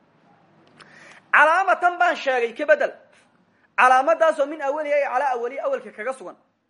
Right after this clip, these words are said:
Weeye calaamada awalka kaga sugani, al alifu, alif weeyi,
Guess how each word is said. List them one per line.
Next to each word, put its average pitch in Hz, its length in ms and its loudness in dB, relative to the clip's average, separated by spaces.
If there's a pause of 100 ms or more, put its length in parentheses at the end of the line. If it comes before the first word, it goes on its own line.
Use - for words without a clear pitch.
(340)
Weeye 269 240 2
calaamada 262 480 -2
awalka 277 320 -4
kaga 269 240 -6
sugani, 254 380 -8 (360)
al 302 140 4
alifu, 277 380 -4
alif 262 300 -6
weeyi, 247 380 0